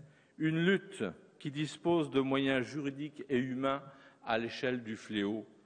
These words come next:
que nous avons collectivement, à droite comme à gauche,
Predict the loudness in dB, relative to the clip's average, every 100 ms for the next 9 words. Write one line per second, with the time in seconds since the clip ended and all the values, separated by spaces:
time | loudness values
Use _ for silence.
0 | -20 _ _ _ -2 0 2 4 2 2
1 | 0 2 4 4 2 -4 -8 -6 -4 -2
2 | -4 -10 -20 _ _ _ _ _ 0 4
3 | 4 2 -2 -2 0 0 -2 -4 -16